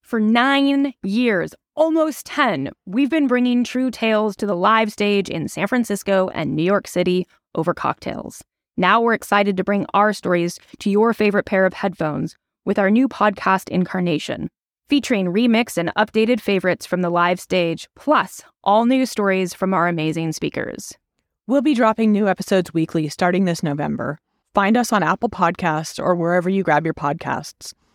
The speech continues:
Speaker 2: Be sure to subscribe to follow all of our episodes. And if you'd like a little something extra with each episode, join us as a member at oddsalon dot com forward slash membership.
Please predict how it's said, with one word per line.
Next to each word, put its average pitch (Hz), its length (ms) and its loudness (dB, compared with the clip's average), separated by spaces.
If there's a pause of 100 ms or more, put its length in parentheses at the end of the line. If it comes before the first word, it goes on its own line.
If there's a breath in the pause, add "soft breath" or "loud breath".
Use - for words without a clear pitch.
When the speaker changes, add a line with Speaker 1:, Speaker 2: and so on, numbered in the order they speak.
(260)
Speaker 2:
Be 220 80 2
sure 208 160 0
to 233 100 2
subscribe 185 600 2 (160)
to 196 80 -6
follow 180 340 2
all 175 200 2
of 175 60 0
our 170 120 2
episodes. 151 600 -4 (300)
And 214 100 2
if 254 140 0
you'd 247 80 2
like 185 160 2
a 175 60 2
little 170 340 0
something 254 340 2
extra 175 440 0
with 175 120 -2
each 180 200 -2
episode, 156 580 0
join 175 260 0
us 185 140 0
as 220 100 0
a 226 40 4
member 151 480 2
at 147 100 -2
oddsalon 185 480 0
dot 170 220 0
com 156 360 -2 (260)
forward 165 340 0
slash 160 400 -2
membership. - 520 -4